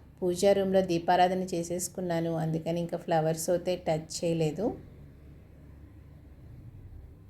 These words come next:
"ప్లాంట్స్‌కి చూసుకొని వాటరింగ్ చేయి లక్ష్మి" అని, అని చెప్తున్నాను. "అలాగే మేడం, అలాగే మేడం" అని అంటున్నారు.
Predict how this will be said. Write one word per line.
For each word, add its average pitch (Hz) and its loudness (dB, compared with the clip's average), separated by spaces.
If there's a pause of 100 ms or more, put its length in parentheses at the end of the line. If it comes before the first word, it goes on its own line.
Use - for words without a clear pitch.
(760)
"ప్లాంట్స్‌కి 180 2
చూసుకొని 175 0
వాటరింగ్ 170 2 (100)
చేయి 165 0
లక్ష్మి" 160 -2
అని, 170 0
అని 170 -2
చెప్తున్నాను. 160 -2
"అలాగే 160 2
మేడం, 185 0
అలాగే 170 0
మేడం" 180 0
అని 170 0
అంటున్నారు. 170 -4